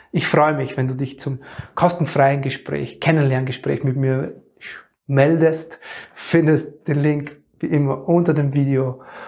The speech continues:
und daraufhin für dich eine Lösung wir beide finden.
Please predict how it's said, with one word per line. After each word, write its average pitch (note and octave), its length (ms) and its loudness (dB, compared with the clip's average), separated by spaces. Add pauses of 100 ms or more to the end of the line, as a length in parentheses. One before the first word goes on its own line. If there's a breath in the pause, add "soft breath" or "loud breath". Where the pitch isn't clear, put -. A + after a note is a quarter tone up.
(220 loud breath)
und C3 300 0
daraufhin C3+ 380 2
für C3+ 140 -4
dich - 360 -6
eine C3 140 4
Lösung B2 380 2 (240)
wir B2+ 240 2
beide C3+ 260 0
finden. - 500 -10